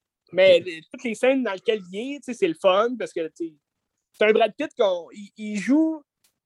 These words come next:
Speaker 1: euh, un Brad Pitt qu'on n'a pas, euh, l'habitude de voir, tu sais. Tu sais, justement, dans, euh, Lost City of D, là,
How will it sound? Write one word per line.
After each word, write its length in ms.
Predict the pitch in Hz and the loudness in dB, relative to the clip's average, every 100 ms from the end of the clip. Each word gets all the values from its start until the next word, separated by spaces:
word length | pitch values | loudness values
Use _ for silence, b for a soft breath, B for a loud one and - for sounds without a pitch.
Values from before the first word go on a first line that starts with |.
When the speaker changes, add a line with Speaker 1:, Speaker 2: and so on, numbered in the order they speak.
| _ - | _ -2
Speaker 1:
euh, 320 | 170 180 170 - | 2 4 2 0
un 140 | 185 | -2
Brad 240 | 196 214 208 | 0 0 0
Pitt 160 | 302 | -4
qu'on 180 | - 208 | -2 -2
n'a 160 | 196 185 | -2 -8
pas, 300 | - 247 233 | 0 2 2
euh, 220 | 185 160 160 | -2 -2 -4
l'habitude 320 | 180 175 233 | -8 -8 -2
de 80 | 190 | -2
voir, 340 | 160 170 160 | -2 -6 -8
tu 120 | - | -12
sais. 60 | - _ _ _ _ _ _ _ - | -20 _ _ _ _ _ _ _ -6
Tu 60 | |
sais, 40 | 247 | -6
justement, 500 | 202 226 214 240 262 | -2 -2 0 0 0
dans, 460 | 208 175 165 160 160 - | 0 -4 -8 -12 -16 -16
euh, 100 | 175 - 180 | -16 -6 -4
Lost 220 | 190 240 - | -2 -4 -8
City 320 | 220 - 262 | -12 -2 2
of 140 | 190 170 | 2 0
D, 220 | 170 240 | -10 -8
là, 180 | 370 285 | -6 -6